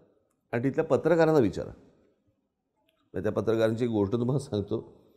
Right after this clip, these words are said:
त्यातले अनेक पत्रकार, एक पावसाळा आला की असतं ना, सगळ्या चॅनल्सचं असतं ना की, अ, मुंबईतले खड्डे दाखवा, ठाण्यातले दाखवा, इकडचे दाखवा, सगळीकडचे दाखवायचे.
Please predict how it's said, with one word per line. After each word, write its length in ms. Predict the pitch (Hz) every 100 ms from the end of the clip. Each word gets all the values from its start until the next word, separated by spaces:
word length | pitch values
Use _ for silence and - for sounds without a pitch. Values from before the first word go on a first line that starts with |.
| _ _ _ -
त्यातले 220 | 101 104
अनेक 240 | 101 113 117
पत्रकार, 440 | 110 110 107 -
एक 160 | 117 -
पावसाळा 460 | 117 113 151 156
आला 140 | 139 143
की 160 | 143
असतं 260 | 135 107 113
ना, 160 | 135 104
सगळ्या 380 | - 92 107
चॅनल्सचं 460 | 107 90 104 101 95
असतं 200 | 76 78
ना 80 | 113 - - - _ _ _ -
की, 360 | 92 90 82 69
अ, 140 | 69
मुंबईतले 480 | 82 101 104 98 110
खड्डे 200 | 101 95
दाखवा, 680 | 92 87 95 92 92 90 87 69 - _ -
ठाण्यातले 380 | 85 92 - 92
दाखवा, 340 | 90 - 95
इकडचे 360 | 92 90 87 87
दाखवा, 220 | 85 95
सगळीकडचे 540 | 151 156 185 180 185
दाखवायचे. 420 | 147 110 87 65